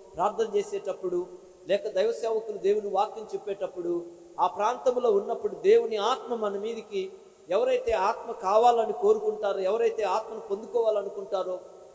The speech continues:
లేక అసలు ఆత్మ అంటే ఏంటో తెలియని వారికి దేవుడు తన పరిశుద్ధాత్మను అనుగ్రహించి, వారిలో దేవుని గురించిన జ్ఞానమును అనుగ్రహించి, ఆయన మాటలను దయచేసి, వాక్యమును దయచేసి,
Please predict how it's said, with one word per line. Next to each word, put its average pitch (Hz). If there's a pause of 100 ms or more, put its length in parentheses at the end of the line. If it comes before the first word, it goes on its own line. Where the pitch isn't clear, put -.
(120)
లేక 233
అసలు 214
ఆత్మ 220
అంటే 240
ఏంటో 220
తెలియని 247
వారికి 202 (240)
దేవుడు 240
తన 202
పరిశుద్ధాత్మను 208
అనుగ్రహించి, 208 (260)
వారిలో 226
దేవుని 247
గురించిన 214
జ్ఞానమును 220
అనుగ్రహించి, 208 (260)
ఆయన 190
మాటలను 240
దయచేసి, 208
వాక్యమును 226
దయచేసి, 190